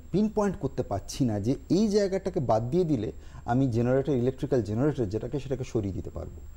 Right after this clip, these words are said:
কিংবা ধরুন, একাধিক জায়গা থেকে generate হচ্ছে, আমি তো ব্রেনের অসংখ্য তিন চারটে জায়গা দিয়ে বাদ দিয়ে দিতে পারবো না, সেটা, সেটা feasible হয়তো হয় না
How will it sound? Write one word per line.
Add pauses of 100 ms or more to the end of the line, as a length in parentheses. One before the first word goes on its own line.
(380)
কিংবা (180)
ধরুন, (440)
একাধিক
জায়গা
থেকে
generate
হচ্ছে, (640)
আমি
তো
ব্রেনের (260)
অসংখ্য
তিন
চারটে
জায়গা
দিয়ে
বাদ
দিয়ে
দিতে
পারবো
না, (120)
সেটা,
সেটা
feasible
হয়তো
হয়
না